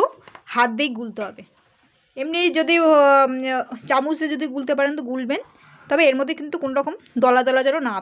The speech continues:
থাকে। আমি এই দুটোই গুলে নেবো সুন্দর করে। আমি কিন্তু বিটের কোনো অংশ কিন্তু ছাঁকিনি, আপনারা চাইলে ছায়ে ছেঁকে নিতে পারেন কোনো ছাঁকনির সাহায্যে। তো দেখুন, আমি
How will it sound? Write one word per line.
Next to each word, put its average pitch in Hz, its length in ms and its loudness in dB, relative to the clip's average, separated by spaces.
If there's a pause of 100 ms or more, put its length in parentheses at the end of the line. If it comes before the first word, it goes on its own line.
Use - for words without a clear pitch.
থাকে। 214 220 -12 (1500)
আমি 262 180 -2
এই 311 80 0
দুটোই 277 300 -2
গুলে 285 140 4
নেবো 269 180 -2
সুন্দর 262 360 0
করে। 302 140 4 (1300)
আমি 262 120 0
কিন্তু 302 240 0
বিটের 294 320 0
কোনো 285 240 -4
অংশ 285 100 -4
কিন্তু 294 300 -8
ছাঁকিনি, 254 480 -4 (1000)
আপনারা 240 200 0
চাইলে 269 420 2
ছায়ে 247 280 2
ছেঁকে 302 220 -4
নিতে 233 200 -2
পারেন 196 280 -6
কোনো 233 260 -6
ছাঁকনির 220 420 -2
সাহায্যে। 185 320 -8 (1700)
তো 349 40 2 (140)
দেখুন, 320 280 0 (120)
আমি 269 120 -4